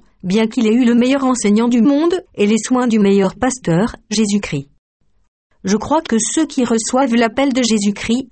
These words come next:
le Fils de Dieu, et y répondent, n'ont pas besoin d'être suivis. Ils grandiront et ils aimeront le Seigneur ? Qui donc s'est occupé de suivre l'apôtre Paul après sa conversion ?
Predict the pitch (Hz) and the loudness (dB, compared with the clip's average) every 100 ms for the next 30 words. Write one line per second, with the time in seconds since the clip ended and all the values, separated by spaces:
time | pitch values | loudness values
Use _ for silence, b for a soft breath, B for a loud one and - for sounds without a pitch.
0 | - 208 208 311 233 269 214 262 330 294 | -4 -4 -2 -4 0 0 2 2 2 2
1 | 262 247 247 302 370 349 - - 220 208 | 2 0 -2 0 0 0 -4 -6 -4 -2
2 | 277 262 294 262 285 349 233 220 240 226 | 0 2 2 2 2 2 0 -2 -4 -2
3 | 226 190 151 - _ _ _ _ _ _ | -2 -2 -4 -8 _ _ _ _ _ _
4 | _ _ _ - 233 202 196 226 208 214 | _ _ _ -2 0 2 2 0 0 0
5 | 247 349 - 220 220 202 220 220 240 233 | 0 -2 -2 0 0 0 2 2 2 0
6 | 247 240 233 240 392 - _ _ _ _ | 0 0 0 0 -4 -8 _ _ _ _
7 | _ _ _ _ _ _ _ - 240 262 | _ _ _ _ _ _ _ -4 0 0
8 | 349 - 294 277 240 254 277 247 226 - | 0 -2 -4 -2 -2 -2 0 0 0 0
9 | 277 269 247 214 247 339 - 208 285 254 | -2 0 0 -2 -2 -2 -4 -4 -2 -2
10 | 220 302 285 254 240 233 214 - 269 | -2 -4 -2 -4 0 -2 -2 -4 -4